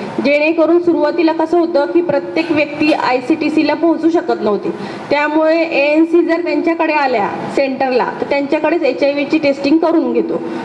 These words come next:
का करून घेतो? कारण मागच्या वर्षीचा आकडा बघितला, तर एएनसी माझ्याकडे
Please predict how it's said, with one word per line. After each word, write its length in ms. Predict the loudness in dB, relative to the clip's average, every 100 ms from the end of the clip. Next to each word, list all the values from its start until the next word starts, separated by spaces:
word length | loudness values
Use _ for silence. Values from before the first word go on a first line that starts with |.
| -4 0
का 200 | 0 2
करून 320 | 2 4 4
घेतो? 220 | 2 0
कारण 300 | 2 0 0
मागच्या 480 | 0 -2 0 0 2
वर्षीचा 400 | 2 2 2 2
आकडा 240 | 0 0
बघितला, 580 | 0 -2 -2 0 2 0 -2 -8 -4
तर 120 | 0 0
एएनसी 640 | 0 2 4 4 4 2
माझ्याकडे 480 | 2 0 -2 0